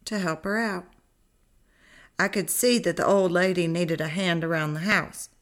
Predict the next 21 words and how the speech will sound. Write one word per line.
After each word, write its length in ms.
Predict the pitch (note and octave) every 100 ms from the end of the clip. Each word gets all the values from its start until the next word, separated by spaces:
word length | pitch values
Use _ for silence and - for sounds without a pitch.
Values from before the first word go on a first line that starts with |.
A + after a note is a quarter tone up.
| _ _
he 120 | -
said. 440 | D3+ - D3+ D3 - _ _ _ _ _ _ _ _ - _
He 180 | - A#3
was 220 | F#3+ D#3
right, 340 | E3+ D#3+ - -
too. 400 | F3+ F3 D#3+ D#3+ _ _ _ _ _ _ _ _ - - -
One 260 | G#3 A3
day 240 | A3 F#3+ F3+
she 200 | F3+ F#3+
stood 260 | - G3
on 140 | F#3 F#3
the 80 | F#3+
sidewalk, 760 | G#3 G3+ G#3 F3 D#3+ D#3 - _ _ _ _ -
all 200 | F3+ F#3+
dressed 400 | G3 G3 G3 F#3+
up, 400 | E3+ F3 - _ _ _ _ _
with 180 | F3 F3+
her 100 | F3
dress 300 | F3+ F#3+ F#3
on 200 | E3+ E3
backwards. 800 | E3+ F3+ F3+ - E3+ F3 -